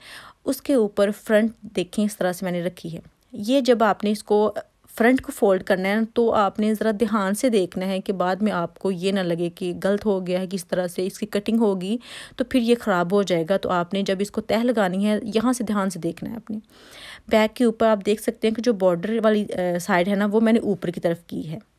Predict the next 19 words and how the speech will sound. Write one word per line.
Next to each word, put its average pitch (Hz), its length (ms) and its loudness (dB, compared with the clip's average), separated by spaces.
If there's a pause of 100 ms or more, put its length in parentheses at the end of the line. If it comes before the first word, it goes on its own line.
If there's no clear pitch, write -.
(520)
और 214 280 2
उसके 302 280 0
ऊपर 233 300 2
जो 214 120 0
हमने 202 180 0
तीसरा 208 420 -4
पीस 220 300 -2
रखा 214 220 -4
है, 202 200 -2
उसका 247 280 -2
जो 247 120 2
बॉर्डर 185 340 2
है, 190 220 0
वो 196 220 -2
नीचे 226 340 2
की - 100 -12
तरफ 165 220 -4
किया - 240 -10
है। 160 160 -16